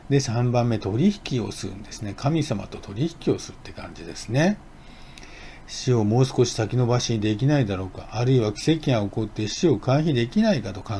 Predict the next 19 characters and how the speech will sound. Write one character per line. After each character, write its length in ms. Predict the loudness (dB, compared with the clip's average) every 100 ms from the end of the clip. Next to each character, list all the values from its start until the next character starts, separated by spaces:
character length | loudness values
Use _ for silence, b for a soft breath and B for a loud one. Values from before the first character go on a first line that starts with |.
| -4
え 160 | -6
て、 260 | -2 -2 -2 B B B B -12
神 380 | -2 0 2 0
仏 220 | -2 -4
に 120 | -8
す 160 | -8 -4
が 160 | -4
っ 40 | -4
た 220 | -4 0
り、 220 | 2 0 B B B -8
善 280 | -6 -6 -10
行 120 | -10 -4 -2
を 40 | -2
行 80 | -8
っ 40 | -14 -16 -10
た 80 | 0
り 160 | 0 0
す 220 | -4 -10
る 160 | -12